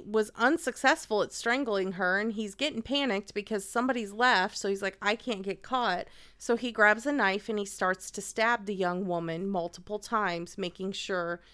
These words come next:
she was dead. And then he fled. Dennis described many of his crimes, including Catherine Bright's murder,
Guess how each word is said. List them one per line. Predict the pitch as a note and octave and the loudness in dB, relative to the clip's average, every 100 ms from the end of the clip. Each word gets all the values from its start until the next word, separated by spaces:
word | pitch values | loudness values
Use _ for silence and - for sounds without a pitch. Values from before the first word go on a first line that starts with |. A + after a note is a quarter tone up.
| - _ | -20 _
she | - - F#3+ | -12 -6 -4
was | F3 F#3+ | -4 -4
dead. | - E3+ B2 E2+ - - - - - - - - - | 0 0 -2 -10 -14 -20 -20 -20 -20 -20 -20 -20 -6
And | A3+ G#3+ F#3+ | -2 0 2
then | G3 G3+ | 2 2
he | F#3 G3+ | -2 -6
fled. | - E3 A2+ - - E3+ - - - - - - - - - - - - - - - - - - - - | -4 -6 -6 -8 -14 -18 -18 -20 -18 -20 -20 -20 -20 -18 -18 -18 -20 -20 -20 -20 -18 -18 -20 -20 -20 -14
Dennis | G3 A#3+ C4+ D#4+ - | 4 4 6 0 -4
described | E4 - A#3+ A3+ A3 | -6 2 4 4 4
many | A#3 D4+ D4 | 0 0 -2
of | A3+ | -2
his | G3+ - | -4 -2
crimes, | - F3+ F3 F3 G#3 - | 2 4 4 0 -4 -6
including | G#3 G3+ - B3 A#3 A3+ | -6 -6 -4 -2 0 2
Catherine | A#3 G#3+ - A#3 A#3 | 2 2 2 -2 -2
Bright's | G3+ G3 G3+ - | 0 0 0 -6
murder, | G3+ G#3 G3+ F3+ E3 | -4 0 2 2 0